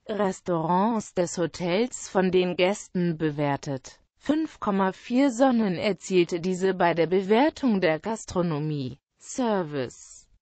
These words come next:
Fünf Komma drei von sechs Sonnen vergeben Gäste für den Service des Hotels.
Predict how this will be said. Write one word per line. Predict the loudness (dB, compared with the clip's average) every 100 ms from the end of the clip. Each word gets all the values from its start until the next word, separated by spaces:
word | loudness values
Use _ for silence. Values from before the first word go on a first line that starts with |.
| _
Fünf | _ -4 -2 -4 -8
Komma | -2 2 2 2
drei | 0 0 0
von | -2 -4 -4
sechs | -2 -2 -2 -6 -4
Sonnen | 0 0 0
vergeben | 0 -2 -2 0 2 2 0 0
Gäste | 0 -2 -4 -6
für | -4 0
den | 2 0
Service | -2 -2 0 0 -4 -6
des | -2 -2 -2
Hotels. | -4 -4 -2 0 0 -4 -10 -20 -20